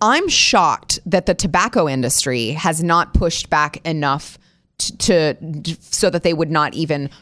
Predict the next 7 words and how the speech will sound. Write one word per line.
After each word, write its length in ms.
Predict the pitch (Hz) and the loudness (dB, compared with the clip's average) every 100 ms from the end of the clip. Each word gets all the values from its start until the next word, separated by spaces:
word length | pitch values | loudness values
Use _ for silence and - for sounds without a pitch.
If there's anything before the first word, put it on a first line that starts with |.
| _ | _
promote 640 | - 165 131 143 156 160 - - | -2 -2 0 0 2 0 -4 -2
this 180 | 147 - | 0 2
idea. 400 | 120 120 98 - | 0 0 -2 0
Because 360 | 185 - 208 | 0 2 2
the 100 | 196 | 2
tobacco 460 | 208 262 440 - 277 | 0 2 2 2 2
industry, 540 | 214 196 - 196 185 | 2 0 0 0 0